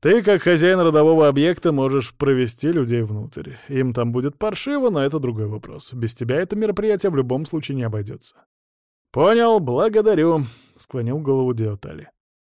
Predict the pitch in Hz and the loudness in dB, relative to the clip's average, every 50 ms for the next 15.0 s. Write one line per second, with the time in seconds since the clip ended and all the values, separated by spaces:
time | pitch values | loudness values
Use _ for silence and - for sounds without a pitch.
0 | _ _ _ _ _ _ _ _ _ _ _ - 120 120 123 143 143 139 - 131 | _ _ _ _ _ _ _ _ _ _ _ -6 -4 -2 0 0 0 2 2 0
1 | 120 - 127 127 120 - 143 139 139 135 131 - 135 107 131 120 127 120 117 117 | 0 0 -2 -2 0 0 0 2 0 0 -4 -4 -6 -6 -2 -2 -2 -2 -2 -2
2 | 120 127 135 175 202 196 190 165 135 127 123 117 - - - 147 143 135 113 117 | -2 -2 0 0 0 0 0 0 0 -2 -4 -6 -6 -4 0 0 0 0 0 -2
3 | 113 - - - 127 117 113 113 113 - 123 117 113 120 117 123 127 120 120 - | -6 -8 -8 -8 -4 -4 -4 -4 -4 -6 -6 -4 -4 -4 -4 -4 -6 -6 -6 -8
4 | 190 208 214 190 226 226 226 220 220 - 170 165 139 - 123 117 110 110 123 156 | -6 -6 -4 -4 -4 -2 -2 -4 -4 -4 -6 -6 -4 -2 -2 -2 -2 -2 -4 -4
5 | 180 160 - 127 120 117 110 113 107 - 131 117 104 104 98 - 69 139 156 165 | -6 -6 -6 -6 -6 -6 -6 -6 -8 -8 -10 -10 -8 -10 -10 -12 -14 -14 -16 -20
6 | 151 _ _ _ _ _ _ _ _ _ _ _ _ _ _ _ - 139 156 147 | -20 _ _ _ _ _ _ _ _ _ _ _ _ _ _ _ 2 2 2 4
7 | - 156 180 208 208 190 - - 113 - 113 107 - - 123 113 - - - 107 | 4 4 4 4 2 0 -2 -6 -8 -8 -10 -12 -10 -10 -12 -10 -10 -12 -14 -16
8 | - - - _ _ _ _ - 139 117 - - 113 - - 113 104 - 120 110 | -16 -20 -20 _ _ _ _ -12 -12 -10 -8 -8 -8 -8 -6 -8 -8 -8 -8 -8
9 | 110 110 110 113 - - - 156 _ _ _ _ _ _ _ _ - - 127 123 | -6 -8 -8 -10 -14 -16 -18 -20 _ _ _ _ _ _ _ _ -8 -4 -2 0
10 | 123 123 131 131 - - - - - 113 107 107 110 - 110 - - _ _ _ | 0 0 -2 -4 -6 -12 -16 -12 -10 -8 -8 -8 -10 -12 -14 -18 -20 _ _ _
11 | _ _ _ _ _ _ _ _ _ - 127 151 180 196 196 196 185 190 196 185 | _ _ _ _ _ _ _ _ _ 0 2 4 4 4 4 4 4 4 2 2
12 | 156 208 226 208 - 190 180 160 - 139 139 139 139 139 151 170 - - 143 135 | 2 -2 -2 0 2 0 0 2 2 2 2 2 2 2 0 -2 -2 0 0 2
13 | 131 143 143 135 139 131 127 127 127 131 127 127 135 151 180 190 - - 170 165 | 2 2 2 2 2 0 2 2 0 0 -2 -2 -2 -4 -4 -6 -4 -2 0 2
14 | 156 139 120 113 117 147 127 - - 123 110 110 110 110 - - 165 - - | 2 2 0 0 -2 -4 -6 -4 -8 -8 -6 -6 -6 -8 -10 -14 -18 -18 -18